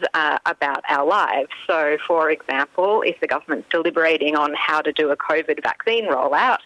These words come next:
we're supposed to be able to access that information so that we can scrutinise it, um, and if we see any problems, we can hold, uh, the decision makers accountable for those problems. Um, but what we're seeing more and more is that the government is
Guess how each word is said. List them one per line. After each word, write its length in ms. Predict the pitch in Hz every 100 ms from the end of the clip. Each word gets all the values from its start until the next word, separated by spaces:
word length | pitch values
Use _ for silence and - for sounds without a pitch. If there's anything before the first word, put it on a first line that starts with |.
| - - - 214
we're 120 | 240
supposed 240 | - 185
to 60 | 185
be 60 |
able 120 | 160 -
to 120 | -
access 360 | - - 156 -
that 160 | 156 -
information 680 | - 170 151 156 - 160 156
so 80 | 156
that 140 | 156
we 100 | 147
can 180 | 139 143
scrutinise 640 | - 233 - 214 202 190 190
it, 180 | 180 - - - -
um, 180 | 160 151
and 80 | 180
if 120 | -
we 120 | 170
see 200 | 185 175
any 120 | 156
problems, 540 | 147 311 294 180 160 165 165
we 80 |
can 140 | 156 160
hold, 420 | 160 156 151 156 -
uh, 120 | 165
the 120 | 151 165
decision 360 | 156 151 160
makers 280 | 147 147 151
accountable 540 | 147 147 143 - 143 -
for 60 | -
those 200 | 107 -
problems. 540 | - - - - - - -
Um, 300 | 170 156 147 -
but 120 | 170 170
what 120 | 202
we're 140 | 185 -
seeing 300 | 240 220 208
more 200 | 180 165
and 100 | 170
more 440 | 196 180 170 269 - - - -
is 200 | 185 165
that 120 | 175 -
the 80 |
government 520 | 180 156 156 165 151 -
is 160 | 156